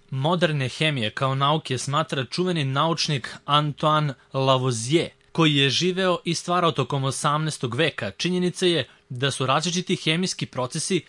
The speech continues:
postojali od kada postoji i čovečanstvo. Ali budući da u to doba ljudi nisu posjedovali dovoljnu naučnu svest da ih imenuju, odnosno ozakone određene pojave koje spadaju u domen hemije, sve je ostalo dosta vekova na pukom praznoverju.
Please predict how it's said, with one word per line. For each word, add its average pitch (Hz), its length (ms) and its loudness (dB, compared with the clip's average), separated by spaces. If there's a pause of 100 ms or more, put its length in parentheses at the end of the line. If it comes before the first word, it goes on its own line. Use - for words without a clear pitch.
(120)
postojali 180 680 0
od 170 180 -2
kada 175 300 0
postoji 139 640 -4
i 165 100 -4
čovečanstvo. 135 920 -4 (220)
Ali 135 300 -2
budući 139 500 -4
da 135 180 0
u 135 120 0
to 190 280 0
doba 110 460 2
ljudi 143 400 -2
nisu 151 420 -2
posjedovali 123 560 -2
dovoljnu 123 380 0
naučnu 120 460 -4
svest - 440 -2
da 110 160 -6
ih 110 240 -6
imenuju, 160 440 0 (160)
odnosno 151 520 -2
ozakone 151 600 2
određene 131 460 0
pojave 147 340 0
koje 123 240 -2
spadaju 131 420 -2
u 135 60 -2
domen 131 320 -2
hemije, 139 420 -2 (200)
sve 151 280 0
je 151 80 2
ostalo 190 500 0
dosta 156 460 0
vekova 147 380 0
na 165 160 0
pukom 160 380 -2
praznoverju. 117 680 -2